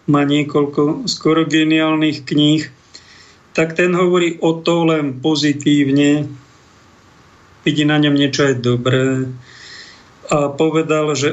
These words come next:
on, to je jeden z najlepších spirituálnych učiteľov na americkom kontinente, ktorý spropagoval staroveký kresťanskú mystiku a dal to do reči moderného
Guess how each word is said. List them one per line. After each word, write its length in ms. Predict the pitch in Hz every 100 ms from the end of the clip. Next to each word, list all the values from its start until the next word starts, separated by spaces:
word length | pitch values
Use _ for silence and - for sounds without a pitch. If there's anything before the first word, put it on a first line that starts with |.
| 160
on, 400 | 185 202 170 127 - _ _ _ _ _ _ _ _ _ _
to 40 | 151
je 80 | 151
jeden 160 | 156
z 100 | 131 151
najlepších 840 | 180 160 147 143 - 143 143 139 - - _ _ _ _
spirituálnych 800 | - - 160 165 165 165 156 143
učiteľov 960 | 123 139 139 135 131 135 139 143 151 156 - _ _
na 160 | 143 143
americkom 560 | 143 139 - 139 127
kontinente, 640 | 143 143 131 139 139 135 135
ktorý 400 | 131 - 139 127
spropagoval 960 | - - 165 165 160 147 143 139 131
staroveký 880 | 123 - 160 160 147 143 143 139 127
kresťanskú 720 | 139 139 - 135 135 127 123
mystiku 800 | 120 127 127 - 127 127 139 139 - - - -
a 80 | -
dal 320 | 131 156 175
to 160 | 175 170
do 160 | 147 143
reči 320 | 139 139 143
moderného 720 | 127 123 123 127 127 127